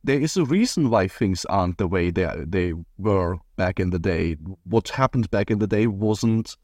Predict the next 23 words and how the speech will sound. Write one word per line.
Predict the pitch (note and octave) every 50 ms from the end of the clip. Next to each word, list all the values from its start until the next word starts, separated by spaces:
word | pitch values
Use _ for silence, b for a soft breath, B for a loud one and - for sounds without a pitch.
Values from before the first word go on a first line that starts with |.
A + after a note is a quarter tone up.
| _ _ _ _ _ _ _ _ _ -
that | G#2 A2+ A2+ A2 -
successful, | - - - - - - F#3+ D#3+ - - - G2+ F2+
right? | E2 F2 F2 G2 - -
The | A2+ -
old | - A2 A#2 A#2 A#2 -
way | - G#2+ G#2+ G#2
of | F#2+ - -
the | - G#2+ F#2+
Emperors | G2 G#2 F#2 A2+ G#2+ G2+ - F#2+
of | F#2 -
Centauri | - G#2 G2+ - - G2 G2+ G#2+ G#2+
and | G2+ G2
stuff | - - G#2+ G2 - _ -
ended | G#2 A2 C3 D3 B2 G#2 G2 A2 A2+ -
or | - F#2 F#2+ F2+ F#2+ - - _ _ _ _ _
is | - A2 A2
supplanted | - - A2 - - A#2 G#2 G#2 A2 G2 -
by | G#2 F#2+
the | F2+ G2
Centaurum, | F2 - G2+ E2+ - B2 B2 A2+ F#2+ F2+ F#2+ G#2+
kind | - - F2 F2+
of | F2 -
because | - F2+ - G2+ G2+ G2 - -